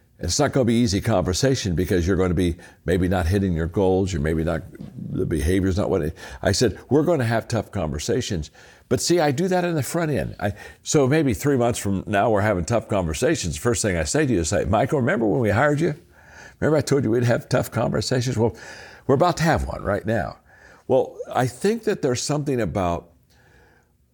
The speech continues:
creating an environment of understanding on the front end that this is not an easy job. If jobs were easy, everybody would have them. There's a reason why people don't work. There's a reason why people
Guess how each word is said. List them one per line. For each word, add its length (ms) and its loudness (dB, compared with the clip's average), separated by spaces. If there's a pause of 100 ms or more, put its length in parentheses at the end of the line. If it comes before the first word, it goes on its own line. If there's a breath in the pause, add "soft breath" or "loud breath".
(460 soft breath)
creating 580 2
an 140 2
environment 840 0
of 160 -2
understanding 760 0
on 140 -2
the 80 -2
front 340 -2
end 260 -2 (440 loud breath)
that 160 -4
this 200 0
is 120 -4
not 160 0
an 80 -2
easy 280 -4
job. 440 -6 (1040 soft breath)
If 160 -4
jobs 440 -2
were 160 2
easy, 400 0
everybody 440 0
would 100 0
have 360 -4
them. 200 -2 (380 loud breath)
There's 220 2
a 60 6
reason 580 2
why 240 2
people 440 -2
don't 300 -6
work. 260 -6
There's 220 2
a 80 2
reason 400 0
why 160 2
people 480 -2